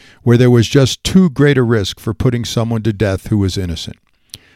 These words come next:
While I still believe all of that, I am now prepared to make certain exceptions. In cases such as these mass shootings,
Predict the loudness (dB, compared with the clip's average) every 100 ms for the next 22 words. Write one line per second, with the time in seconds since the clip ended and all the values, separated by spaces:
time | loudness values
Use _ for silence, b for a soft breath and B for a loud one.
0 | B -2 0 2 2 4 6 6 4 4
1 | 4 2 2 -2 -4 -4 -6 _ _ -8
2 | -4 -2 -2 -2 0 0 2 0 0 -2
3 | -4 -2 -4 -4 -2 -2 -8 -12 -10 -2
4 | -2 -2 -10 -12 -16 _ b b b b
5 | b b -2 2 4 6 4 0 2 0
6 | 2 0 0 2 0 -2 -2 -2 0 -4
7 | 2 4 4 2 -6 -16